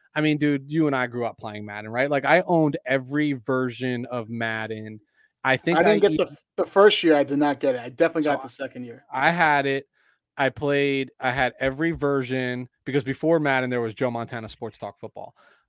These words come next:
Speaker 1: Um, had that, then Madden, and, like, Sega, these are Sega Genesis games when we were
Speaker 2: They
Speaker 1: getting
Speaker 2: are.
Speaker 1: them. And then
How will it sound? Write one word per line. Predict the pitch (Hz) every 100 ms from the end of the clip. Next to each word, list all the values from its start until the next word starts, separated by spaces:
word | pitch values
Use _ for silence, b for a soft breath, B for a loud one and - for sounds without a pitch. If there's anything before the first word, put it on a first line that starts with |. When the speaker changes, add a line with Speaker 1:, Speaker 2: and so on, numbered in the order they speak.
| -
Speaker 1:
Um, | 123 113 110 113
had | 110 139 143
that, | 135 135
then | 143 139
Madden, | 135 131 131 131 131 135
and, | 127
like, | 123 -
Sega, | - 131 127
these | 139
are | 127
Sega | - 139 123
Genesis | 107 113 113 - 98
games | 101 101 95
when | 117
we | 117
were | 107
Speaker 2:
They |
Speaker 1:
getting | 107 131 117
Speaker 2:
are. |
Speaker 1:
them. | 110 107 _ _ _ _
And | 147 143
then | 143 135 135 131 127 123